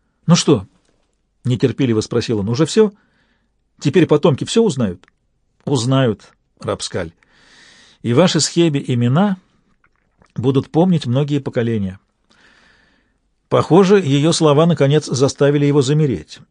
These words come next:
Он взглянул на Элис и заулыбался. «Это хорошо, просто чудно. Хебе это понравится». Поначалу она сомневалась насчёт своего имени. «Может, мне стоило придумать что-нибудь длиннее, величественнее.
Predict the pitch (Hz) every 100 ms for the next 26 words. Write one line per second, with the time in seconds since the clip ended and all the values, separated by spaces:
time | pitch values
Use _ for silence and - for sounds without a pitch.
0 | _ _ _ _ _ _ _ - 131 127
1 | 110 127 147 131 123 135 170 - - 120
2 | 113 120 113 139 165 - 104 - - -
3 | - 101 104 - 170 208 107 - 117 117
4 | 120 - - 240 135 101 - _ _ _
5 | _ _ _ - 170 214 180 185 196 175
6 | 160 151 - 143 - _ _ _ _ _
7 | _ _ 131 135 - 196 190 165 160 165
8 | 170 180 196 147 107 - 123 - 110 131
9 | 135 131 131 101 92 - - - - -
10 | _ _ 143 165 165 160 - 160 - 175
11 | 170 147 156 147 147 127 165 156 143 117
12 | 143 165 185 202 180 143 127 151 185 202
13 | 160 - 139 127 107